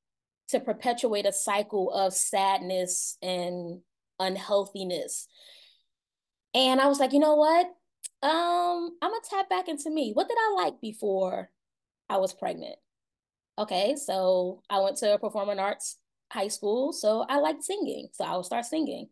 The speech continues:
I like dancing. I would start dancing. Um, I started connecting to the young girls in my community. I started a nonprofit organization. That nonprofit organization has expanded to three all-girls schools currently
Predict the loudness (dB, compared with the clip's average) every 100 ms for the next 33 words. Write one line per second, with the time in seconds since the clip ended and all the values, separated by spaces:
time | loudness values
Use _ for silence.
0 | _ -4 -2 -2 -2 0 0 -2 -6 -6
1 | -6 -6 -4 -2 4 4 2 -4 -8 -14
2 | -20 -20 -20 _ _ 0 2 2 2 0
3 | -8 -14 _ _ _ 0 2 2 0 -2
4 | -2 -2 -4 -4 -4 -2 -2 -2 2 4
5 | 4 2 -2 -6 -8 -2 2 2 0 -2
6 | -4 -2 0 0 -2 -2 -4 -4 -6 -6
7 | -4 0 0 -2 -4 0 0 -2 -8 -8
8 | -4 -4 -4 -8 -6 -4 -4 -2 0 0
9 | -2 -4 -6 -6 -6 -6 -6 -10 -6 -4
10 | -4 -6 -8 -6 -4 -2 0 0 2 2
11 | 2 0 -2 -2 -2 -6 -10 _ -2 0
12 | 0 -2